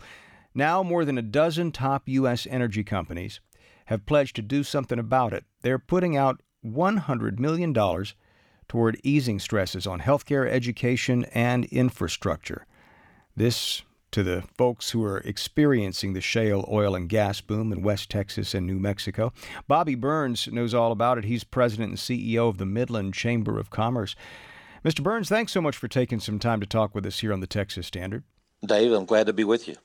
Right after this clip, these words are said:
Speaker 1: I'm a little bit surprised by the size and scope. Uh, hundred million dollars? Did I get that right?
Speaker 2: Well, you, you did. Uh,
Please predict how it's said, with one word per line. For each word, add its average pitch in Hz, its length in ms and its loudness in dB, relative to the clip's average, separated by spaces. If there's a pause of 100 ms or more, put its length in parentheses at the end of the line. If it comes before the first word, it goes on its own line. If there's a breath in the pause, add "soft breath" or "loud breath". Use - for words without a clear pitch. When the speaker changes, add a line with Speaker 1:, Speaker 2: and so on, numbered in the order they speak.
(120)
Speaker 1:
I'm 190 240 2
a 185 40 4
little 165 280 2
bit 143 200 0
surprised 151 800 -2
by 104 580 0
the 107 220 -2
size 131 920 0
and 104 220 -4
scope. - 580 -2 (140)
Uh, - 240 -6
hundred 139 580 2 (520 loud breath)
million 135 460 2
dollars? 131 580 -2
Did 104 100 -4
I 107 320 -6
get 139 200 0
that 160 120 2
right? 156 220 2 (500 loud breath)
Speaker 2:
Well, 151 220 6
you, 110 260 0
you 104 220 -2
did. 127 340 2
Uh, 90 520 2